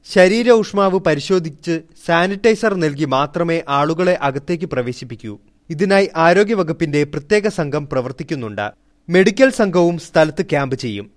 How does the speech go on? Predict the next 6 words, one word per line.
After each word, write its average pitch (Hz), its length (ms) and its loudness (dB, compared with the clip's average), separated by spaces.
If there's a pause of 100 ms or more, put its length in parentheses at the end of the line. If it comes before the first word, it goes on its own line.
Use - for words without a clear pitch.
ഒരു 196 180 4
ദിവസം 190 400 0 (120)
രണ്ട് 160 300 0
താലൂക്കുകൾ. 127 580 0 (340)
രണ്ട് 202 280 4
താലൂക്കുകൾക്ക് 202 720 4